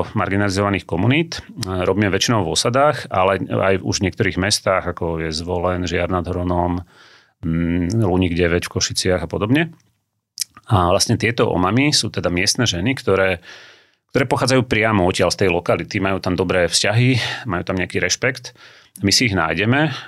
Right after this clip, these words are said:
a, a potom do nich veľmi veľa investujeme. Pre-, investujeme v zmysle vzdelávania, v zmysle nejakého získavania zručností, ktoré predtým nemali, pretože tie ženy sú väčšinou bez vzdelania formálneho. Oni majú,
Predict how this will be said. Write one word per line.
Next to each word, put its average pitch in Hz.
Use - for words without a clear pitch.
a, 85
a -
potom 104
do 98
nich 87
veľmi 98
veľa 90
investujeme. 82
Pre-, 82
investujeme 95
v -
zmysle 90
vzdelávania, 95
v 87
zmysle 90
nejakého 90
získavania 92
zručností, 92
ktoré 92
predtým 101
nemali, 98
pretože 98
tie 110
ženy 98
sú 101
väčšinou 95
bez 82
vzdelania 82
formálneho. 92
Oni 92
majú, 90